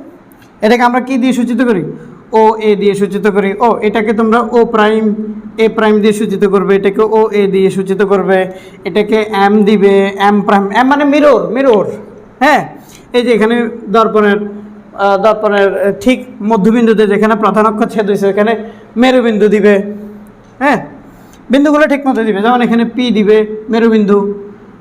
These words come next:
এটা হচ্ছে মিরর, এমএম প্রাইম। এটা দিলে এফ প্রাইম,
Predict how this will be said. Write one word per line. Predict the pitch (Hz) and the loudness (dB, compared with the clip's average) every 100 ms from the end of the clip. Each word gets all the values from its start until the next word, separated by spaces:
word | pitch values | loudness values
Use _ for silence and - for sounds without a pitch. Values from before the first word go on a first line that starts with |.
| - | -6
এটা | 208 220 | -2 0
হচ্ছে | 226 226 233 233 233 - - - - | 0 0 0 0 -2 -8 -20 -20 -4
মিরর, | 214 240 233 226 220 220 - - - | 2 4 4 4 0 -4 -10 -8 -2
এমএম | 226 226 220 | 0 0 0
প্রাইম। | 226 220 226 220 208 - - - - - - | 2 2 2 -4 -6 -10 -14 -20 -20 -20 -6
এটা | 269 269 | -2 0
দিলে | 220 240 247 247 226 | 2 2 2 -2 -4
এফ | 226 - 233 | -4 -4 0
প্রাইম, | 226 220 226 220 | 2 2 0 -4